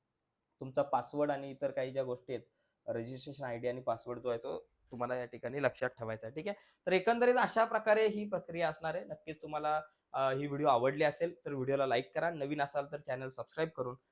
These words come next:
त्या बाजूला असलेलं बेलचं बटन दाबायला विसरू नका. लवकरच आपण भेटूयात. आयटीआयशी रिलेटेड आणखी काही महत्त्वाचे अपडेट असतील तर त्या संदर्भात लवकरच आपण, अ, चर्चा करूयात आपल्या चॅनलवरती. तर बाय मित्रांनो, धन्यवाद.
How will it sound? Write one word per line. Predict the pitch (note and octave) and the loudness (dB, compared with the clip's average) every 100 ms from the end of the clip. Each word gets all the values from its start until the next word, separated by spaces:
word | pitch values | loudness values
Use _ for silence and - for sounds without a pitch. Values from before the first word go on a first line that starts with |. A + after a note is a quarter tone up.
| _ - | _ 0
त्या | D#3 | 2
बाजूला | C#3+ C#3+ C3 | 2 0 -4
असलेलं | B2+ C3+ C#3+ | -4 -6 -2
बेलचं | C3 B2+ C3 | -4 -4 -8
बटन | A#2 B2+ C3+ | -10 -8 -4
दाबायला | A2 A2 C#3 | -4 -4 -6
विसरू | D3 C3 A#2+ | -8 -10 -12
नका. | G#2 G2+ | -10 -6
लवकरच | A2 D3 D3+ A3 G#3+ | -2 0 6 8 8
आपण | F#3 F3+ | 2 0
भेटूयात. | F3 - D3 D3 | -2 -2 -2 -2
आयटीआयशी | C3+ C3 C3+ D3 D3 C#3+ _ - C#3+ | -4 -6 -2 0 0 -4 _ -12 -8
रिलेटेड | C3+ C3+ C#3+ | -8 -6 -6
आणखी | C3+ C3 C3+ | -6 -8 -4
काही | C3+ | -4
महत्त्वाचे | C3 B2 C3 C3 | -4 -8 -6 -6
अपडेट | A2+ B2+ C3 | -6 -8 -8
असतील | D#3 - B2 - | -6 -2 -4 -6
तर | _ _ D3 | _ _ -6
त्या | C#3+ | -4
संदर्भात | - C3+ C3 C3 D3 | -4 -4 -4 -2 0
लवकरच | C3 C3 C#3 C#3+ - | -2 -2 -2 -4 -10
आपण, | - - - D3 - | -14 -10 -10 -10 -12
अ, | C3 A#2+ A#2+ | -10 -8 -8
चर्चा | A#2+ A#2 C#3 | -10 -6 -6
करूयात | C3+ C3 | -4 -4
आपल्या | C3 A#2+ B2 | -6 -8 -8
चॅनलवरती. | A#2+ A#2 B2 B2+ F3+ G3+ - _ C#3+ | -8 -6 -4 -4 -4 -6 -12 _ 2
तर | |
बाय | D3+ F#3 | 4 4
मित्रांनो, | G3 F3+ F3+ F#3+ G#3 - | 4 2 0 -4 -10 -12
धन्यवाद. | G#2+ G2+ F#2 | -8 -8 -8